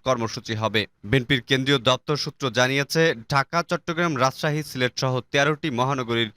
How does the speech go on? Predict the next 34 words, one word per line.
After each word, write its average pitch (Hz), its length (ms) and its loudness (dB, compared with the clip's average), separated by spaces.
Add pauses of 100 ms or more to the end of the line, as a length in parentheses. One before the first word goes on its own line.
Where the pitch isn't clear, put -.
একশো 135 280 0
আঠাশটি 156 500 0
থানা 151 260 -4
এবং 175 160 -6
সাড়ে 131 320 0
পাঁচশো 131 320 0 (100)
উপজেলা 120 320 0
মিলে 117 200 -2
প্রায় 113 260 4 (160)
সাড়ে 151 360 2 (100)
ছশো 151 300 -2
স্থানে 139 260 -2
একযোগে 127 380 0
এই 123 100 2
অবস্থান 120 500 0
কর্মসূচি 120 580 -2
হবে। 107 280 -2 (160)
এই 147 200 2
কর্মসূচিতে 190 640 -2
বিএনপির 170 420 0
কেন্দ্রীয় 165 340 2
নির্বাহী 143 320 2
কমিটির 135 440 -2
সদস্য, 131 280 0 (140)
দলের 120 320 2 (100)
সাবেক 123 380 -2
সংসদ 131 400 -4
সদস্য 135 420 -4
ও 135 120 2
জেলার 120 320 2 (180)
শীর্ষস্থানীয় 175 840 2
নেতারা 127 320 2
অংশ 127 300 0
নেবেন। 117 320 0